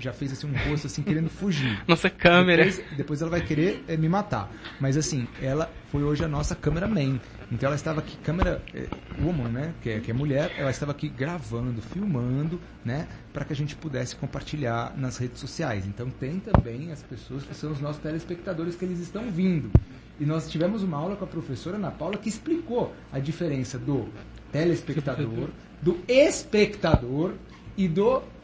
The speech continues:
Speaker 2: Ouvinte.
Speaker 1: ouvinte. Então, você não está errado. E nós temos aqui espectadores. Olha
Speaker 2: Sim,
Speaker 1: aqui,
Speaker 2: a
Speaker 1: Natasha é uma
Speaker 2: Natasha.
Speaker 1: espectadora.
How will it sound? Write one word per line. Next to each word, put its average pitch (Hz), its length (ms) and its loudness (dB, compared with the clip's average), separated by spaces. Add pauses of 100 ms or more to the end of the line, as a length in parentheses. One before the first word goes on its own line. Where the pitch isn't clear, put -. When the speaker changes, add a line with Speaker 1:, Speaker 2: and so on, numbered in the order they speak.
(100)
Speaker 2:
Ouvinte. 143 580 4
Speaker 1:
ouvinte. 160 560 0 (600)
Então, 147 480 0 (400)
você 135 260 0
não 175 240 2
está 262 220 -2
errado. 185 260 0
E 156 40 2
nós 165 180 2
temos 220 240 0
aqui 160 220 0 (100)
espectadores. 165 960 -2 (240)
Olha 156 120 2
Speaker 2:
Sim, 180 280 6
Speaker 1:
aqui, 196 80 0
Speaker 2:
a 160 60 4
Speaker 1:
Natasha 160 40 6
é - 0 -
uma 160 60 8
Speaker 2:
Natasha. 170 540 8
Speaker 1:
espectadora. 139 580 -2